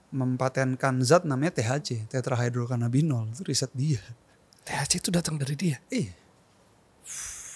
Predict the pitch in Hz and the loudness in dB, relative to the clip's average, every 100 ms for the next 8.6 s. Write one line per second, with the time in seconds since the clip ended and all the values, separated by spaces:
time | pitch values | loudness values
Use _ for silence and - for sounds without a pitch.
0 | - - - _ _ _ _ - - 135 | -18 -20 -20 _ _ _ _ -20 -2 2
1 | 208 240 180 135 165 156 - - - - | 4 4 4 4 4 2 -2 2 8 10
2 | 165 208 240 202 190 240 214 175 226 170 | 10 10 8 6 6 8 8 6 6 6
3 | 160 160 165 165 156 151 131 139 139 143 | 6 6 4 2 -2 -4 -2 -2 0 0
4 | 123 120 127 - - _ _ - _ - | 0 0 -2 -6 -20 _ _ -20 _ -20
5 | - _ _ _ _ _ - 110 98 95 | -20 _ _ _ _ _ -2 0 0 -4
6 | - - _ _ - 160 233 233 190 240 | -16 -20 _ _ -6 0 4 6 4 4
7 | 180 202 156 107 98 - _ - - - | 6 8 8 4 -6 -16 _ -20 -20 -10
8 | - 139 123 147 120 | -6 4 8 10 8